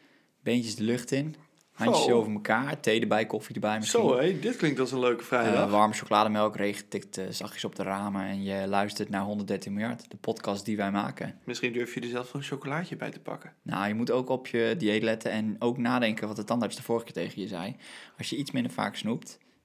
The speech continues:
Speaker 1: dan
Speaker 2: Ja.
Speaker 1: heb je minder gaatjes.
Speaker 2: Heb je het over tegen mij?
Speaker 1: Nee, gewoon in het algemeen, eh,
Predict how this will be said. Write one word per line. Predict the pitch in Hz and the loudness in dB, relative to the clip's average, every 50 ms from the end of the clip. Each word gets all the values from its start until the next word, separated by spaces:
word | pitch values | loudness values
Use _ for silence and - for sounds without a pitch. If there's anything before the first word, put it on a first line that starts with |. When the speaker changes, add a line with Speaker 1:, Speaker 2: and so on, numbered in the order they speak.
| _ - | _ -6
Speaker 1:
dan | - 107 | -4 -2
Speaker 2:
Ja. | 104 - | -2 -2
Speaker 1:
heb | - - | -2 -2
je | 113 | 0
minder | 110 110 110 - | 0 0 0 0
gaatjes. | - 95 95 92 - 101 - - - - - - - - - - - - - - - - _ _ _ | -2 -2 -2 -4 -6 -10 -12 -12 -12 -14 -16 -18 -20 -20 -18 -18 -20 -20 -20 -20 -20 -20 _ _ _
Speaker 2:
Heb | - - 117 | -10 -8 -6
je | 117 110 127 | -2 2 4
het | 123 120 | 4 4
over | 120 101 | 2 0
tegen | - 131 123 113 120 | 0 0 0 2 4
mij? | 120 127 165 214 214 - - - | 4 4 4 4 0 -6 -8 -4
Speaker 1:
Nee, | - 165 175 175 | 0 2 4 4
gewoon | 165 151 143 | 4 4 4
in | 139 131 | 4 4
het | 127 127 | 4 4
algemeen, | 123 120 107 - 101 107 123 135 127 107 | 4 4 4 2 2 2 2 2 2 0
eh, | 101 | 0